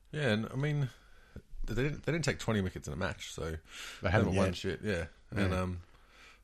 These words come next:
Speaker 1: I don't even know there were a few innings where they didn't even get ten wickets. So it's pretty hard to win a match when you can't take the wickets.
Speaker 2: Yeah, they can't,
Speaker 1: <laughs>
Speaker 2: exactly.
Speaker 1: That's what it
Speaker 2: And,
Speaker 1: comes down to.
Speaker 2: um, you know, before last year, um, that was pretty much Australia's problem too.
Speaker 1: Yeah.
Speaker 2: Just couldn't take twenty wickets in a match.
Speaker 1: Yeah.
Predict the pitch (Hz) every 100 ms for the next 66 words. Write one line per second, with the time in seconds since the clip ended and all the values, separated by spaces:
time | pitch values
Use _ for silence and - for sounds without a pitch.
0 | - - - 113 90 87 90 87 82 -
1 | 87 82 82 82 82 85 85 78 _ 80
2 | 76 - - - - - - - - -
3 | 73 80 - - - - - - - -
4 | 87 92 87 90 90 107 - 85 82 92
5 | - 71 117 - 87 80 82 95 92 -
6 | 104 95 87 82 76 101 110 87 82 107
7 | - 82 80 - - 104 101 98 98 -
8 | 110 95 98 101 98 - 113 95 95 95
9 | 92 87 85 - 131 95 92 92 92 95
10 | - - - 78 87 92 - 92 92 -
11 | 92 98 95 95 - 92 95 90 104 -
12 | - 101 92 82 107 - - - 101 101
13 | - 98 95 98 95 - 92 98 - -
14 | -